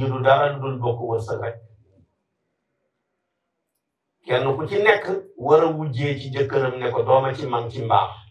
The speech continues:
Dooma ci man ci nangu koo topp. Dooma ci man ci nangu koo toppatoo." Waaye wujj yi yées mooy tibbante ay tànk,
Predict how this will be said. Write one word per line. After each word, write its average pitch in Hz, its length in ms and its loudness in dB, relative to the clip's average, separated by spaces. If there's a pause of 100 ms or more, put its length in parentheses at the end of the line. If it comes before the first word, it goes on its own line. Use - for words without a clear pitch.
(840)
Dooma 139 340 4
ci 151 140 -6
man 139 280 0
ci - 120 -6
nangu 135 260 0
koo 131 240 2
topp. - 400 -2
Dooma 139 280 4
ci 156 120 -6
man 143 220 -2
ci 151 80 -4
nangu 135 260 -2
koo 139 200 0
toppatoo." 101 500 -6 (800)
Waaye 135 280 2
wujj 135 260 -2
yi 127 360 -4
yées 117 200 -4
mooy 120 300 -2
tibbante 120 380 0
ay 110 220 0
tànk, - 260 0